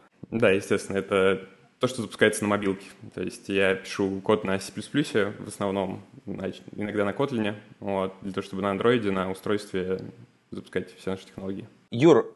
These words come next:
Speaker 2: какой стэк, э, нужно знать, или вот какой набор технологий вы используете в приложении, чтобы создать, э, фоторедактор?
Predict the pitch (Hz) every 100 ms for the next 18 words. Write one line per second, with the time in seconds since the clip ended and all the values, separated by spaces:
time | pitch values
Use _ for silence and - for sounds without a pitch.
0 | - 120 185 196 190 - 135 190 208 -
1 | 113 113 110 139 135 117 110 113 139 208
2 | - 110 107 - 160 135 131 120 - 135
3 | 131 110 127 120 131 135 117 110 110 104
4 | 107 104 104 117 110 107 135 202 170 104
5 | - - 123 120 110 110 104 107 131 147
6 | - 101 - 120 113 107 98 - -